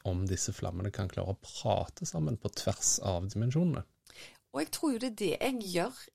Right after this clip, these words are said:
Speaker 2: i forbindelse med healingen, når Aurora blant annet, eh, hjelper meg. For hun er jo meg på en annen dimensjon, det er jeg ganske overbevist om.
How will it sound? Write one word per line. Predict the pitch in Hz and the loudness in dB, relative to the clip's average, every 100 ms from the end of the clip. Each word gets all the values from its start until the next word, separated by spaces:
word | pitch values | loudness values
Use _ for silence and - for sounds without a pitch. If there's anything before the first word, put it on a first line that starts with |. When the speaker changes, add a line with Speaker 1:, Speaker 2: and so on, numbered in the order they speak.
| - | -6
Speaker 2:
i | 185 175 180 175 180 - - | -2 -2 0 -2 -4 -10 -16
forbindelse | 208 226 156 147 - | 0 2 2 0 -2
med | 170 | -2
healingen, | 180 147 127 147 202 202 | 0 2 2 -2 -6 -8
når | 165 - | -8 -2
Aurora | 185 185 170 143 147 | -2 0 0 -2 -2
blant | 143 147 143 | -4 -6 -4
annet, | 151 151 147 _ 160 | -4 -4 -6 _ -6
eh, | 165 | -4
hjelper | 151 147 - - | -4 -6 -12 -12
meg. | 160 214 | -12 -14
For | - | -20
hun | 196 196 | -18 -4
er | 202 170 | 0 0
jo | 156 | 0
meg | 170 156 151 - | -2 -4 -6 -8
på | 160 | -4
en | 160 | -2
annen | 170 156 156 151 - | 0 0 -2 -10 -10
dimensjon, | 160 160 165 156 170 196 208 | -6 -4 -2 -4 -6 -10 -8
det | 175 | -6
er | 160 | -4
jeg | 160 160 | -6 -4
ganske | 175 185 - | -2 -2 -2
overbevist | 170 151 - 165 - | -4 -4 -6 -8 -8
om. | - | -12